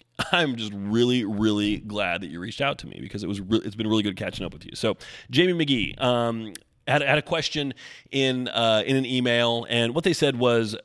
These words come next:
"So, to lose weight, you have to have a calorie deficit. To build muscle,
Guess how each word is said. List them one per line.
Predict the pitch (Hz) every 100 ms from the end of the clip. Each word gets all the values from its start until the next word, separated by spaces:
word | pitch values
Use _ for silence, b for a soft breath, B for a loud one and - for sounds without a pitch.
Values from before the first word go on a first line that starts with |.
| -
"So, | - 180 - - _ _ _ _ _ _ _ -
to | 139
lose | 170 175
weight, | 147 147 131
you | 131
have | 135
to | 131 117 107
have | 120
a | 113
calorie | - 120 110 107
deficit. | 156 151 135 147
To | -
build | 127 113
muscle, | 120 143 151 139